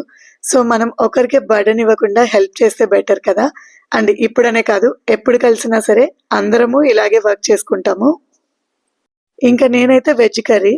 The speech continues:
పెద్దమ్మ అస్సలు నాన్ వెజ్ తినట్లేదంట, శ్రావణ మాసం కదా. So పెద్దమ్మకు నా కోసం అయితే ఇలా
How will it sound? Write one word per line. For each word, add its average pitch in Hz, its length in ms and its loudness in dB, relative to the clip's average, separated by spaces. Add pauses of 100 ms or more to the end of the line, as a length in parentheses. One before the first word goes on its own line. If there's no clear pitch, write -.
(100)
పెద్దమ్మ 226 440 0
అస్సలు 226 260 -2
నాన్ 196 260 0
వెజ్ 208 180 0
తినట్లేదంట, 196 720 -2
శ్రావణ 214 360 0
మాసం 208 340 -4
కదా. 214 240 0 (460)
So - 160 -4
పెద్దమ్మకు 233 520 0
నా 220 200 0
కోసం 214 340 -2
అయితే 208 280 0
ఇలా 240 220 2